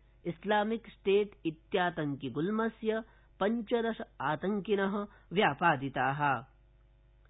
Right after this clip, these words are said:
एकेन सैन्याधिकारिणा प्रोक्तं यत् आक्रमणावसरे बिम्-, बम्ब निर्माणागारे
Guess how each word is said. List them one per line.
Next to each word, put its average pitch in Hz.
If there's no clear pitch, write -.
एकेन 170
सैन्याधिकारिणा 180
प्रोक्तं 156
यत् 202
आक्रमणावसरे 165
बिम्-, 180
बम्ब 214
निर्माणागारे 175